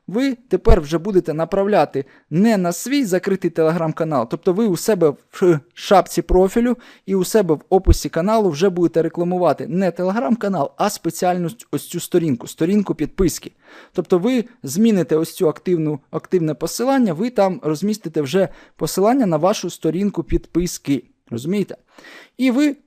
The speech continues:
будете продовжувати ось створювати ось ці вертикальні відео, і вже тепер ви зі свого, зі своїх аккаунтів будете вести не на Telegram-канал, а на спеціальну ось цю сторінку підписки.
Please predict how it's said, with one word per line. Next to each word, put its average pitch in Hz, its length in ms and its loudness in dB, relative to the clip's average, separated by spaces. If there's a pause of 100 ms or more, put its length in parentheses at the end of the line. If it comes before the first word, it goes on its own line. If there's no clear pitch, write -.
будете 220 360 -2
продовжувати 165 720 4
ось 143 100 -6
створювати 160 540 2
ось 156 140 -6
ці 170 100 -2
вертикальні 160 580 -2
відео, 226 320 2 (100)
і 208 100 0
вже 190 240 2
тепер 170 300 0
ви 185 200 -2
зі 147 140 -6
свого, 170 500 2 (320)
зі 151 180 -6
своїх 185 380 -2
аккаунтів 196 540 -2
будете 165 400 -2
вести 151 360 0
не 165 160 -2
на 165 140 0
Telegram-канал, 214 840 0 (360)
а 247 140 4
на 196 160 2
спеціальну 180 600 -2
ось 143 160 -6
цю 175 120 -6
сторінку 143 480 -4
підписки. - 540 -8